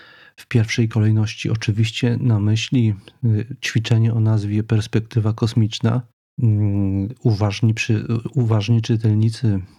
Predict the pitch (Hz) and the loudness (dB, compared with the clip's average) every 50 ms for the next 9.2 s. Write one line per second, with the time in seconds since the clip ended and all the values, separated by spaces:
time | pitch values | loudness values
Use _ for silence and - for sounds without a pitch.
0 | _ - 117 110 107 107 113 - - 117 110 110 110 110 110 110 107 104 104 - | _ -2 0 2 2 2 0 0 2 2 4 4 4 4 2 2 0 -2 -2 0
1 | 110 107 107 110 - 110 123 113 110 - - 127 113 - 120 135 139 120 107 98 | 0 0 0 0 0 0 2 2 2 0 -2 -2 0 0 2 2 2 2 0 0
2 | - - 107 104 95 104 104 110 127 117 - _ _ _ - - 104 98 95 - | 0 0 0 0 0 0 0 0 -2 -4 -6 _ _ _ -4 -2 -2 -2 0 2
3 | 110 107 107 107 104 107 107 110 117 - 127 113 113 113 98 107 104 107 110 110 | 2 2 4 4 2 2 2 2 0 0 -2 0 0 0 2 2 2 0 0 0
4 | - 104 107 - - - - - 110 101 110 135 110 101 104 113 113 110 117 113 | 0 -2 -2 -4 -6 -4 0 0 0 2 2 0 0 2 2 2 2 2 0 -2
5 | - - - 107 101 98 98 98 98 107 110 - - _ _ _ _ _ - - | -2 0 0 0 2 2 0 0 -2 -4 -6 -8 -12 _ _ _ _ _ -10 -4
6 | - 135 127 - - - 117 - - - 131 120 113 - 127 113 - - - - | -2 -2 -2 -2 -4 -6 -6 -4 -2 0 0 0 0 0 -2 -4 -4 -6 -4 0
7 | - 107 107 110 110 110 - 143 117 101 95 92 92 92 98 - - - 110 - | 2 2 4 2 0 0 0 0 0 2 2 0 0 0 0 -2 -2 -4 -6 -8
8 | _ _ _ _ _ _ _ _ _ _ _ _ - 117 113 113 - - - - | _ _ _ _ _ _ _ _ _ _ _ _ 0 0 0 0 -4 -10 -4 0
9 | 127 120 120 117 | 2 2 2 0